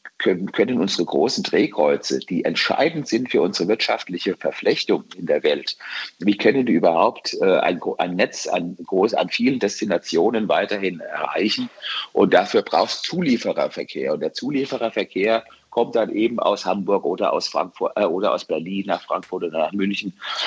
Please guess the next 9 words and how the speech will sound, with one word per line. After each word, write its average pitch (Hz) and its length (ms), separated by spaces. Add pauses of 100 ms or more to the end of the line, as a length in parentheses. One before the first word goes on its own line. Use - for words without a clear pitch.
(160)
Und, - 440
äh, 90 460
wenn, 104 300
äh, 98 160
das - 420
da 95 160
teurer 147 420
wird - 360
erheblich, 85 800